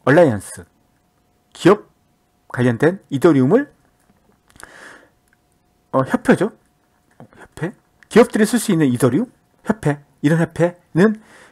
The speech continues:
기업과 개인 모두에게 이더리움 채택 및 사용을 촉진하는 데 전념하는 조직입니다.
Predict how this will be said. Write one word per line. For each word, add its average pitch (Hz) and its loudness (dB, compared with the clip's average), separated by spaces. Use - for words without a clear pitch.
기업과 220 4
개인 208 4
모두에게 147 2
이더리움 208 0
채택 214 0
및 208 -2
사용을 247 4
촉진하는 185 0
데 220 4
전념하는 170 0
조직입니다. 151 -6